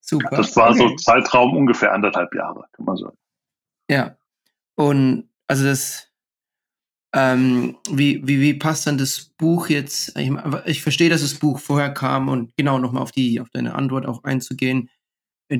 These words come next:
Speaker 1: Journaling, wie wir auf, <laughs> wie man auf Neudeutsch sagt,
Speaker 2: Mhm.
Speaker 1: Tagebuch führen, ist, glaub ich, ein sehr beliebtes Tool und Instrument, um, ja, seine Gedanken zu strukturieren, aufzuschreiben, nachzudenken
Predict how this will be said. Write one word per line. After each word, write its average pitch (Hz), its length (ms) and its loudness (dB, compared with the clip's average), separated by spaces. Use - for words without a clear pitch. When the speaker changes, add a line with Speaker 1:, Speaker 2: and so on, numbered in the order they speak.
Speaker 1:
Journaling, 143 1040 0
wie 123 220 -6
wir 139 100 0
auf, - 260 -8
<laughs> 202 60 2
wie 196 120 6
man 175 120 6
auf 185 120 4
Neudeutsch 170 640 2
sagt, 156 240 -2
Speaker 2:
Mhm. - 160 -2
Speaker 1:
Tagebuch 147 400 0
führen, 151 400 -2
ist, - 100 -16
glaub 147 140 0
ich, 135 60 2
ein 139 80 4
sehr 151 280 2
beliebtes 143 1000 -2
Tool 147 340 2
und 139 100 0
Instrument, 127 680 0
um, 120 360 -2
ja, 139 80 0
seine 123 220 -4
Gedanken 160 400 -2
zu - 160 -4
strukturieren, 127 880 -2
aufzuschreiben, 127 1120 0
nachzudenken 127 1200 -2